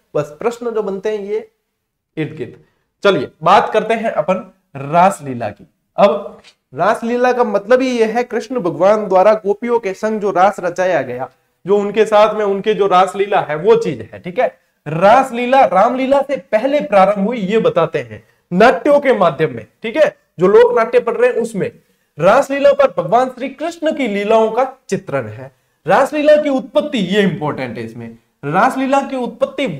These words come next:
वल्लभाचार्य द्वारा, यानी वल्लभ संप्रदाय का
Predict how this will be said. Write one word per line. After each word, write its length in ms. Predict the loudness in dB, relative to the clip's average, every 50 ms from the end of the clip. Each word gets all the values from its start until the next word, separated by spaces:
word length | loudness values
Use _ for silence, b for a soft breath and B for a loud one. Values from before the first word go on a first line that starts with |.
| -2
वल्लभाचार्य 1000 | 0 2 2 4 4 4 4 4 2 2 -2 -4 -2 0 2 2 2 0 -2 -2
द्वारा, 320 | 0 0 0 0 0 -2 -6 _ _ _ _ _ -8
यानी 220 | -6 -4 -4 -2
वल्लभ 380 | -2 -2 -2 0 0 0 0 -2
संप्रदाय 560 | -6 -8 -6 -4 -4 -2 2 2 2 2 2
का 180 | 2 2 0